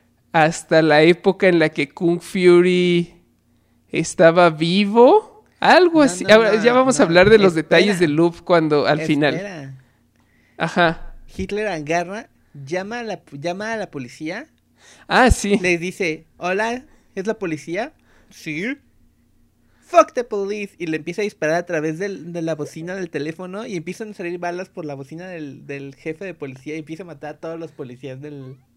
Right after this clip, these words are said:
Speaker 1: Ma-,
Speaker 2: precinto.
Speaker 1: mata al jefe de policía primero y luego el teléfono sigue disparando balas y mata al resto del, al resto de los policías.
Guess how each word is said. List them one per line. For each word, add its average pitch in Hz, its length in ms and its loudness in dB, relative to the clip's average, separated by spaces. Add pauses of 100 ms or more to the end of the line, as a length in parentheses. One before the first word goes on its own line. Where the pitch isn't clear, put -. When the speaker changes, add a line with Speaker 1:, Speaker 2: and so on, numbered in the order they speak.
(140)
Speaker 1:
Ma-, 180 160 -2
Speaker 2:
precinto. - 160 -10
Speaker 1:
mata 208 220 0
al 247 100 2
jefe 262 240 2
de 240 100 4
policía 185 560 0
primero 165 460 2
y 147 80 0
luego 175 240 2
el 220 100 4
teléfono 190 560 0
sigue 214 340 0
disparando 190 640 -2
balas 202 500 2
y 175 60 -8
mata 170 340 -4
al 196 100 -2
resto 185 380 -4
del, 156 320 -6
al 151 140 -4
resto 175 300 -2
de 185 60 2
los 160 140 -4
policías. - 580 0